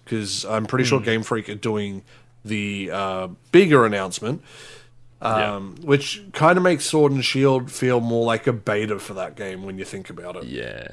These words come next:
Speaker 1: Which, uh,
Speaker 2: Uh, it, it kinda does. It's like, it's like, "Oh, yeah, let's get a bit of feedback.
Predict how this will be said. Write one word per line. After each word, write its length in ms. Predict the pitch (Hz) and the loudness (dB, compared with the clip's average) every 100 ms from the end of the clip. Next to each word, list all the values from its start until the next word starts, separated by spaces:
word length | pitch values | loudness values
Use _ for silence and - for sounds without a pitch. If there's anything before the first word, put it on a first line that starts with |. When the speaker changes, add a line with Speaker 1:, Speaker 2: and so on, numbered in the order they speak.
| - | -4
Speaker 1:
Which, 420 | 131 135 - - - | 4 4 4 -6 -8
uh, 140 | 87 - - 127 | -16 -16 -4 -2
Speaker 2:
Uh, 20 | |
it, 420 | 139 143 170 - | 2 2 2 0
it 100 | 170 | -8
kinda 180 | - 208 | -2 -2
does. 260 | 113 110 110 | 0 -2 -2
It's 80 | 117 | -4
like, 180 | 117 98 120 | -4 -6 -12
it's 120 | 120 | -12
like, 80 | 139 | -10
"Oh, 140 | 170 175 | -8 -6
yeah, 100 | 180 | -8
let's 140 | - | -8
get 100 | 185 | -8
a 40 | |
bit 120 | 143 139 | -4 -4
of 80 | |
feedback. 580 | - 123 120 120 117 - | -2 -2 0 0 0 -4